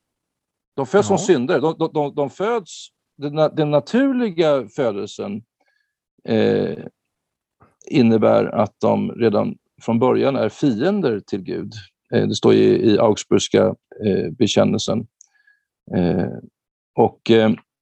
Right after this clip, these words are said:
Speaker 1: eh, det, det, det,
Speaker 2: Så
Speaker 1: det,
Speaker 2: arvsynden
Speaker 1: det
Speaker 2: är ju inte någonting som växer fram, den finns ju där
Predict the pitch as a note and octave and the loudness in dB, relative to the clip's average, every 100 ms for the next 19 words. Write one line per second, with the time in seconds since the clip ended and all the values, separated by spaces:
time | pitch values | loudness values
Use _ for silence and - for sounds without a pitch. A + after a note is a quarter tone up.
0 | _ _ _ _ _ _ _ _ _ _ | _ _ _ _ _ _ _ _ _ _
1 | _ - - _ _ _ _ - A2+ A2 | _ -20 -20 _ _ _ _ 2 4 6
2 | G#2 G#2 - - - C#3 C3+ C#3+ - - | 4 2 -2 -12 -2 4 4 4 -2 -2
3 | C#3+ - A#2+ C#3+ - G#3 F#3 C3+ D3+ B2+ | -2 -2 -4 -2 0 0 0 0 -2 0
4 | D3 G3 G#3 G3+ G3+ G3+ D3 C#3 C#3+ C3+ | -2 0 -2 -2 -2 -2 -2 -4 -4 -4
5 | C3 B2 - - B2+ - D3+ F3 C#3+ D#3+ | -4 -6 -8 -6 -6 -2 -2 -2 -2 -2
6 | - B2 A2+ A2+ - F#3+ D2 G2+ | -4 -6 -4 -6 -6 -4 -4 -6